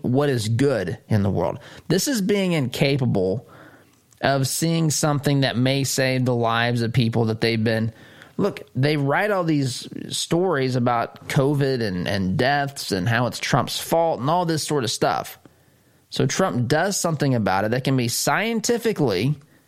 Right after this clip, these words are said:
scientifically explained, scientifically supported,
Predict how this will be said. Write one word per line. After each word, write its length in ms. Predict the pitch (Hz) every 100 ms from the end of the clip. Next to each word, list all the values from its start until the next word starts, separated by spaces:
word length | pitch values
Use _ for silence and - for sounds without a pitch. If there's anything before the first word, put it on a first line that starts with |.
| _ _ _ _ _ _ _ _ -
scientifically 1400 | - 101 139 175 180 185 170 170 160 156 147 135 123 - -
explained, 760 | 135 - - 170 143 85 113 127
scientifically 800 | - 135 160 156 151 156 147 151
supported, 760 | 143 135 170 160 73 78 131